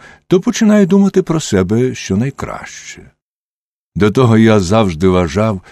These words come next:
що такій розвазі, як стрільба з пістолета, слід, безперечно, віддаватись просто неба.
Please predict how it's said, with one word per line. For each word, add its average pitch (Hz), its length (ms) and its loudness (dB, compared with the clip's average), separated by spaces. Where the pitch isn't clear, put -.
що - 200 -6
такій 92 400 0
розвазі, 85 640 -2
як 80 180 -4
стрільба 104 560 -2
з - 120 -12
пістолета, 107 880 -6
слід, 104 320 0
безперечно, 98 680 -2
віддаватись 82 720 -4
просто 78 520 -6
неба. 131 460 0